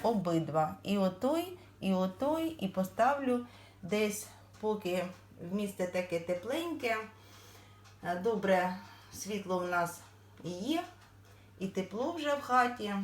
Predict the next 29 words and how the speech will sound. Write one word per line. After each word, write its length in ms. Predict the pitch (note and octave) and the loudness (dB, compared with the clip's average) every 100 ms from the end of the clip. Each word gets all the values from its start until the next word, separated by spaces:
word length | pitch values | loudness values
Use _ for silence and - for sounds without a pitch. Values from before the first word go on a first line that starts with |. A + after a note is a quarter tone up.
| G3 - - - - - - - - - - - - - - | -6 -12 -20 -20 -20 -20 -20 -20 -20 -20 -20 -18 -18 -20 -8
Опалення 800 | F3+ G3 B3 C#4+ C4+ C4 B3 A#3 | -6 4 4 4 0 0 2 2
дали, 600 | A3 A3 G#3+ A3 G#3+ G#3+ - | 2 2 2 2 0 0 -2
так 220 | G3 G3 | -2 -2
що 400 | - G3+ F#3 F#3 F#3 - | -4 0 2 0 -2 -8
все 240 | - F4+ | -8 -2
в 40 | D4+ | 2
нас 220 | B3+ A#3+ | 2 2
буде 360 | A#3 A#3+ A3+ | -2 0 0
добре 360 | A#3 B3 F#3 F3 | 0 -2 0 0
в 100 | E3 | 0
Україні. 800 | D#3+ F3+ E3+ D#3+ D#3+ D#3 D3+ E3 - - - | -2 -2 0 0 0 0 -2 -4 -8 -18 -12
Ми 380 | F3 F#3 F3+ D3+ | -4 -2 -2 -4
не 200 | E3+ E3+ | -4 -4
голодуємо. 960 | E3+ E3+ E3+ F3 C#4+ D#4 C#4 B3 A3 G#3+ - - - - | -2 -2 -2 -2 0 2 2 2 2 0 -6 -18 -10 -4
Ну, 120 | G4+ | 0
буває, 540 | B3+ G#3 A3+ A3+ A3 | 2 6 8 8 4
без 280 | F#3+ G3+ - | 2 0 -2
світла 580 | G3 G#3 F#3+ F#3+ F#3 F#3+ | -4 -2 4 6 6 2
сидимо 640 | - G3 F#3+ F#3+ G3 F#3+ F#3 - | -2 0 2 2 4 2 0 -6
по 100 | - | -6
три, 220 | F#3+ G3+ G3 | -2 -2 0
чотири, 540 | G3 F#3+ G3 F#3+ F3+ F3+ | 0 0 0 0 0 2
п'ять, 280 | F3+ F3+ F3+ | 4 4 2
шість, 340 | G3 F#3+ F#3+ | 0 0 0
а 80 | F3 | -2
то 140 | F3+ | 0
й 60 | F3 | 0
дванадцять 680 | E3+ F#3 F3+ E3+ E3+ D#3+ F3 | 4 4 4 0 0 -2 -2
годин. 440 | F3 E3 E3 | -4 0 0